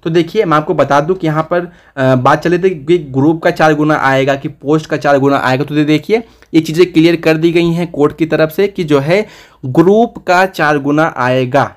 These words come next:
ना कि पोस्ट का चार गुना। क्लियर हो गया, अब इसमें कोई डाउट नहीं रहेगा।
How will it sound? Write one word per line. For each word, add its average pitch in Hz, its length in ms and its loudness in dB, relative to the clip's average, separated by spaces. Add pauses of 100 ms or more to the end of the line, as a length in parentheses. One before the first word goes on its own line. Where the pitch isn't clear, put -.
ना 151 240 0
कि 165 260 -6
पोस्ट 127 420 -2
का - 80 -10
चार 110 240 -10
गुना। 107 300 -10
क्लियर 170 220 4
हो 180 120 2
गया, 202 140 -2
अब 139 180 0
इसमें 151 200 -2
कोई 151 200 -2
डाउट 139 240 0
नहीं 147 120 0
रहेगा। 156 320 0